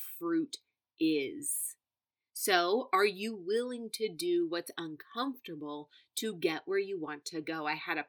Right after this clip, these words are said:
post up on Instagram. Um, I think I had a post on Instagram, or maybe I said this to somebody else. I think it was in the workshop where I said, um, "What you've done to get you where you are is great. That's awesome.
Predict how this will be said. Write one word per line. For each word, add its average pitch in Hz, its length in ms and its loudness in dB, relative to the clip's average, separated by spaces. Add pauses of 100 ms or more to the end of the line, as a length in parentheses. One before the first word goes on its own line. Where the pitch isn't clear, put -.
post 175 340 0
up 175 180 0
on 156 260 -2
Instagram. 165 680 0 (420)
Um, 156 380 2 (140)
I - 160 -6
think - 220 4
I 370 60 4
had 185 100 4
a - 20 0
post 160 360 -4
on 156 140 -2
Instagram, 175 440 -2
or 226 80 -2
maybe 240 260 2
I 214 40 2
said 190 220 -2
this 196 160 -4
to 180 120 -8
somebody 170 420 0
else. 160 340 2 (260)
I 247 80 6
think 277 160 6
it 294 60 6
was 247 120 4
in 214 100 2
the 190 60 4
workshop 175 460 2
where 175 160 2
I 175 120 6
said, 175 420 2
um, 151 440 -4 (520)
"What 175 340 0
you've 302 280 8
done 165 500 2 (360)
to 208 100 4
get 185 260 6
you 214 120 0
where 170 200 2
you 160 440 0 (100)
are 165 240 4
is 175 180 6
great. 147 420 0
That's 190 300 6
awesome. 156 460 0